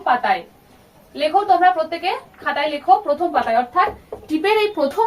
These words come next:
পাতায় কতগুলো রয়েছে? পাঁচটি রয়েছে। ঠিক তেমনি এখানে আরো এতগুলো টিপের পাতা রয়েছে, তাহলে এতগুলো টিপের পাতাতেও কতগুলো করে থাকবে? যে তিনটি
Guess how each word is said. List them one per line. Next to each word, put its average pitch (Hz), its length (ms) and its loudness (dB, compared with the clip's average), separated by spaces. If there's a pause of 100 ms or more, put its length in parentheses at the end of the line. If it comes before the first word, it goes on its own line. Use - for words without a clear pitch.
(120)
পাতায় 247 360 2 (500)
কতগুলো 349 320 0 (100)
রয়েছে? 381 280 4 (760)
পাঁচটি 269 480 -2
রয়েছে। 180 300 -12 (1300)
ঠিক 453 220 4
তেমনি 294 340 -2 (960)
এখানে 370 280 0 (1600)
আরো 330 140 2 (200)
এতগুলো 330 380 0
টিপের 269 260 -2
পাতা 233 180 -2
রয়েছে, 190 340 -4 (440)
তাহলে 277 180 0 (180)
এতগুলো 370 380 4
টিপের 339 240 -2
পাতাতেও 247 360 0 (1500)
কতগুলো 349 380 2
করে 370 120 0 (100)
থাকবে? 339 260 -2 (520)
যে 294 80 2 (100)
তিনটি 339 240 -2